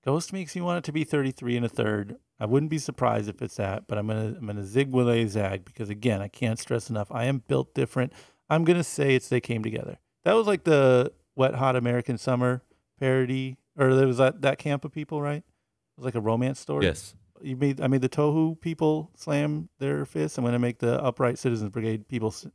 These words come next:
Speaker 1: slam their
Speaker 2: They're
Speaker 1: fists.
Speaker 2: so pissed right now.
Speaker 1: Wet Hot American Summer is brutally unfunny. I think this movie was really unfunny too. I don't know why it is. Talented people, but they just,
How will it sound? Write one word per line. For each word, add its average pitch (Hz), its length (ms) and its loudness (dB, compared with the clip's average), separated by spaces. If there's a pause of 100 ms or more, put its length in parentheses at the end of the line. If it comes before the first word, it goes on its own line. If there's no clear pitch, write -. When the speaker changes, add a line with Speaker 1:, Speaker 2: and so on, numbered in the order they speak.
Speaker 1:
slam 123 320 -2
their 110 80 -2
Speaker 2:
They're 117 140 0
Speaker 1:
fists. 104 80 0
Speaker 2:
so 90 120 2
pissed 80 320 -4
right 76 120 -4
now. 73 120 -6 (560)
Speaker 1:
Wet 147 480 -2
Hot 135 160 4
American 117 300 0
Summer 104 260 -2
is 95 80 -2
brutally 101 400 0
unfunny. 104 540 -6 (380)
I 131 100 0
think 127 160 2
this 120 160 2
movie 107 180 2
was 98 160 -2
really 101 240 2
unfunny 98 420 -6
too. 104 220 -10 (560)
I 139 60 0
don't 151 80 2
know 147 80 4
why 143 220 6
it 131 60 -2
is. 123 220 2
Talented 139 340 0
people, 120 260 0
but 95 160 -4
they - 80 -6
just, 98 200 -8